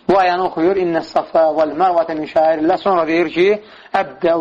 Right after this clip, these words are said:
bimə bədə Allahu bihi." Allah nədən başladısa ayədə, mən də ondan başlayıram. Allah nədən başlayır? "İnnə səfa vəl mərvə." Safa dağından başladı. Mən də Safa dağından başlayıb tavaf edirəm. Yəni, səy edirəm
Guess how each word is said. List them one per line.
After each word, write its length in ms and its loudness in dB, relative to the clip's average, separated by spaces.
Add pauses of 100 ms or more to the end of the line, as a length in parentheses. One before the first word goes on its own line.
bimə 300 0
bədə 160 0
Allahu 440 -2
bihi." 240 -10 (880)
Allah 340 2
nədən 240 0
başladısa 500 -2
ayədə, 520 2 (500)
mən 180 0
də 40 0
ondan 320 0
başlayıram. 520 -6 (580)
Allah 260 2
nədən 180 0
başlayır? 420 -4
"İnnə 180 0 (160)
səfa 280 -2 (160)
vəl 220 0
mərvə." 260 -6
Safa 360 -2
dağından 320 -2
başladı. 480 -2 (400)
Mən 160 2
də 60 0
Safa 360 0
dağından 460 -2
başlayıb 680 0 (1040)
tavaf 340 0
edirəm. 320 -14 (200)
Yəni, 220 0 (100)
səy 200 0
edirəm 280 -8